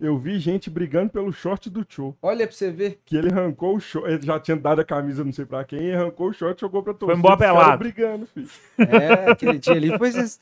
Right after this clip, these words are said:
Speaker 3: Foi
Speaker 2: cara,
Speaker 3: mesmo,
Speaker 2: que
Speaker 3: velho.
Speaker 2: foi lindo. Ô, a gente veio lá de, a gente veio lá de Confins até na sede do Atlético e torcedor andando atrás do carro de bombeiro, cara.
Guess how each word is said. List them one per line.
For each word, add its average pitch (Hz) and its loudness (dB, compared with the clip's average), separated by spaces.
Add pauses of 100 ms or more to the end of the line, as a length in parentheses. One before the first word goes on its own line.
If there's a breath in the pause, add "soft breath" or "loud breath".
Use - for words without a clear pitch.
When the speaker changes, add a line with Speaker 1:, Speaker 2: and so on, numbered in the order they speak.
Speaker 3:
Foi 214 -6
Speaker 2:
cara, - -
Speaker 3:
mesmo, 135 -2
Speaker 2:
que 120 -10
Speaker 3:
velho. 123 -2
Speaker 2:
foi 233 4
lindo. 196 -2 (180 soft breath)
Ô, 202 8
a 175 8
gente 170 -2
veio 190 4
lá 202 6
de, 208 2 (240)
a - -18
gente 170 -6
veio 185 -2
lá 180 0
de 208 -8
Confins 190 0
até 151 2
na 196 0
sede 180 0
do 175 2
Atlético 160 2 (320 soft breath)
e 170 -2
torcedor 196 4
andando 269 8
atrás 226 2
do 208 4
carro 202 10
de 202 4
bombeiro, 196 10
cara. 131 -4